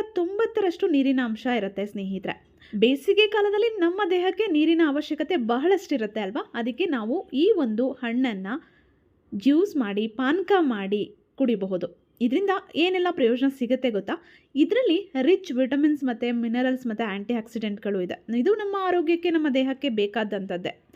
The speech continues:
ಜೀರ್ಣಕ್ರಿಯೆಗೆ ಇದು ತುಂಬ ಸಹಾಯ ಮಾಡುತ್ತೆ. ಇದರಲ್ಲಿ ನಾರಿನ ಅಂಶ, ನೀರಿನ ಅಂಶ ಸಮೃದ್ಧವಾಗಿರೋದ್ರಿಂದ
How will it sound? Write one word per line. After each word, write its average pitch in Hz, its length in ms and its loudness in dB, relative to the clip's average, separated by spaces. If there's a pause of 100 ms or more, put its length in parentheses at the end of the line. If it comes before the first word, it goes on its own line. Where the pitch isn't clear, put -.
(340)
ಜೀರ್ಣಕ್ರಿಯೆಗೆ 330 840 4
ಇದು 311 160 -2
ತುಂಬ 370 260 -6 (120)
ಸಹಾಯ 254 300 -2
ಮಾಡುತ್ತೆ. - 720 -8
ಇದರಲ್ಲಿ 370 440 2
ನಾರಿನ 262 480 2 (120)
ಅಂಶ, 220 300 -6 (120)
ನೀರಿನ 277 480 2 (100)
ಅಂಶ 214 260 -4 (200)
ಸಮೃದ್ಧವಾಗಿರೋದ್ರಿಂದ 302 1160 0